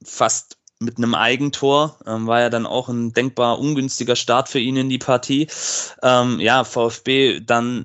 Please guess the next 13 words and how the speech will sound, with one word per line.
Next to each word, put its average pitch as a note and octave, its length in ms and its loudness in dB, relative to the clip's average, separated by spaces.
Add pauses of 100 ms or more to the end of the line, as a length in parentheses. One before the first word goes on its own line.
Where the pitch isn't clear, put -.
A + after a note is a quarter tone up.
wirklich C3 460 -6
bedenklich B2+ 560 -2
am A2+ 140 -2
Wackeln. C#3 560 0
Ähm, A2+ 480 -2 (420)
Förster C3 920 0 (400)
kam B2+ 260 -2
dann A#2+ 400 -4
zur A#2 240 -4
Pause B2+ 460 0
für C3 240 -4
den B2 160 -4
eben C3 340 0